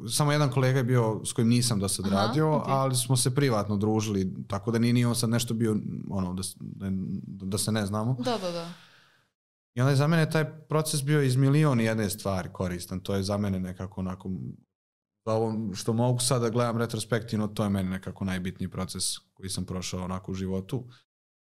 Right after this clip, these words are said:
Speaker 1: Ali mi je nekako najdraži zbog te ekipe, jer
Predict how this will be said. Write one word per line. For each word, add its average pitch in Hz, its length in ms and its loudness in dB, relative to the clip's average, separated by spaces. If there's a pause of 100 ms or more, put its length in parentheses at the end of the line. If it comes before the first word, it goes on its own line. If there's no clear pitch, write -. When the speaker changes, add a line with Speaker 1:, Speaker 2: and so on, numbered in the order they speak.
(440)
Speaker 1:
Ali 107 340 0
mi 113 140 2
je 117 80 2
nekako 127 440 0
najdraži 127 460 2
zbog 110 280 0
te 120 120 2
ekipe, 107 440 -2
jer 95 260 0